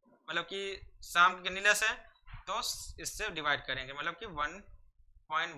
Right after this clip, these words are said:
वन multiply by hundred। देखिए, वन पॉइंट वन माइनस करेंगे तो कितना आएगा, इस ज़ीरो पॉइंट वन एक्स divide by वन पॉइंट वन एक्स, देखिए पॉइंट से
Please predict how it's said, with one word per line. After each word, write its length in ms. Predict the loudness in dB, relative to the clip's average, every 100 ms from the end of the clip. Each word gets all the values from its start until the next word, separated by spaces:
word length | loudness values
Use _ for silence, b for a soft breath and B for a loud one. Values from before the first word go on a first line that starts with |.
| 0
वन 200 | -2 -2 -16 _ -8
multiply 540 | -6 -4 -4 0 2 2
by 100 | 2 0 -4 -18 -20 -18
hundred। 420 | -20 -18 -18 -20 -20 -20 -20 -20 -20 -20 -20 -20 -20 -8
देखिए, 240 | -6 -4 -6 -8 0
वन 180 | 0 2
पॉइंट 200 | 2 2
वन 240 | 2 0 -2 -8
माइनस 320 | 0 0 0 -6 -2
करेंगे 240 | 0 0 -2
तो 80 |
कितना 200 | -4 2
आएगा, 240 | 4 4 2
इस 280 | 0 -4 -10 _ _ _ _ _ _ -20 _ -20 _ -20 -20 _ -16
ज़ीरो 320 | -10 0 0 4
पॉइंट 240 | 2 2 2
वन 200 | 0 2 2
एक्स 320 | 0 0 -10 -14 _ -20 -18 -20 -20 -20 -20 -20 -20 _ _ _ _ _ _ _ -20 -20 -8
divide 380 | 4 4 4 2
by 100 | 0 2
वन 200 | -2 -2 0
पॉइंट 320 | 0 0 -6 -20 _ _ _ _
वन 320 | -4 0 2
एक्स, 260 | 2 -2 -6
देखिए 180 | -8 -8 0
पॉइंट 240 | 2 2
से 120 | 2